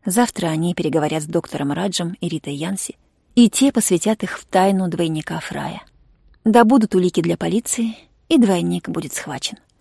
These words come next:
Он больше не сможет угрожать ей. И они с Тони всегда будут рядом. Никто не сможет причинить ей зло, даже Бруно Фрай. Она чувствовала себя счастливой и в полной безопасности.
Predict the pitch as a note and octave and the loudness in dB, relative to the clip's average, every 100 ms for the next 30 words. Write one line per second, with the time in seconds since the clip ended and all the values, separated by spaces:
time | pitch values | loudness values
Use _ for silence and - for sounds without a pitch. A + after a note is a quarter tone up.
0 | _ _ _ _ - F#3+ F#3+ F3+ F3+ - | _ _ _ _ 0 2 4 2 2 2
1 | F3+ F3+ F3+ F3+ D#3 D#3+ D3 D3+ - - | 0 0 -2 -2 -6 -8 -6 -6 -8 -12
2 | - - _ _ _ _ A#3 G#3+ G#3 G#3+ | -18 -20 _ _ _ _ 2 4 6 4
3 | - F3+ E3+ E3+ - F#3 E3+ F3+ E3+ E3+ | 0 -2 -2 0 2 2 2 0 -2 -6
4 | F3 F#3 F3 E3 G3 _ _ _ _ _ | -6 -6 -8 -8 -14 _ _ _ _ _
5 | - A3 G#3 - _ - F3 F3 E3+ - | 4 6 6 2 _ 2 4 2 0 -2
6 | E3 E3+ - - - E3 D#3 D#3 D#3+ D#3 | -2 -6 -8 -6 -4 -4 -6 -8 -10 -10
7 | D#3+ _ _ - _ - D4 B3 F#3 E3+ | -12 _ _ -20 _ 2 4 4 2 0
8 | F3 E3+ D#3+ - - - - _ _ _ | -2 -2 -6 -8 -8 -10 -14 _ _ _
9 | _ _ _ _ - E3 - F3+ - E3 | _ _ _ _ -6 -4 -4 -4 -4 -6
10 | E3 E3 D#3+ D#3 - - - - F3+ - | -6 -4 -4 -4 -2 -2 -4 -6 -10 -12
11 | _ _ _ _ _ _ - - - - | _ _ _ _ _ _ -12 -10 -10 -8
12 | G#3+ A3+ G#3+ F#3+ - _ _ _ F#3 D#3+ | -6 -4 -6 -8 -12 _ _ _ -6 -4
13 | - - F3 - - - | -4 -6 -6 -8 -10 -12